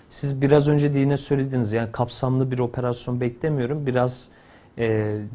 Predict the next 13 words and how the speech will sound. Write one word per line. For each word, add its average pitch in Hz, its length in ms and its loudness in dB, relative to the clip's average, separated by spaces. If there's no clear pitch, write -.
belirli 123 580 2
zaman 127 360 2
aralıklarıyla 120 960 0
en 120 140 2
azından 127 380 4
hakim 127 380 2
tepeleri 123 540 0
ele 117 220 -2
geçirerek 113 600 -2
daha 127 220 6
lokal 123 320 2
operasyonlarla 123 840 0
ilerleneceğini 120 880 4